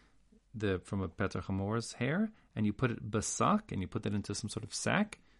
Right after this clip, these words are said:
Sack is made of more coarse material, like hair from a goat or hair from a person. Yidalek hasak, the whole sack needs to now be burned, at least according to Reb Meir, because it's not batal in any amount.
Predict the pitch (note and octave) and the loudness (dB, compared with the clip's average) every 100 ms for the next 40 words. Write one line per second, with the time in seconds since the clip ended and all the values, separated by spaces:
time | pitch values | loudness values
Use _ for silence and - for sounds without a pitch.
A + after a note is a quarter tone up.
0 | _ - - - D#3 - - - - G#2+ | _ -20 -20 -18 -18 -18 -16 -6 2 2
1 | G2+ G2 F#2 F#2+ F#2 G2+ F2 - G2 F#2 | 2 0 2 0 0 -2 -2 0 -2 0
2 | F#2+ G#2 G2+ F2+ - F#2+ E2+ - F2+ E2+ | -2 0 0 -2 -2 -2 -2 -4 -4 0
3 | F2+ - F2+ F#2 F2 - - A#2+ - G3+ | 0 -2 -6 -6 -6 -6 -2 0 2 2
4 | G#3 - - - - A#2 C3+ D#3 D3+ D3+ | 2 -2 -20 -14 0 4 6 4 4 2
5 | - C3+ B2 - - - - G#2+ A#2+ C#3+ | 2 2 2 -4 -14 -12 0 4 8 10
6 | C#3+ C#3+ - - - - - - - - | 10 8 2 -20 -20 -20 -20 -20 -20 -20
7 | - - - D3 B2 - - A#2 G#2 A2 | -16 -6 4 6 6 2 2 2 2 2
8 | G2+ F2 G2 D3+ D#3+ D#3+ D#3+ - _ _ | 2 2 2 6 6 4 -2 -12 _ _
9 | _ _ - _ _ _ - A#2+ - A2 | _ _ -20 _ _ _ -2 0 0 0
10 | G#2 A#2 F#2+ G#2+ C3+ C#3 A2+ - F#2+ G2+ | 0 0 0 2 2 0 -4 -4 -4 0
11 | G2 G#2+ B2+ - G2+ G#2+ B2 B2 A#2+ | 0 4 2 2 0 2 4 4 4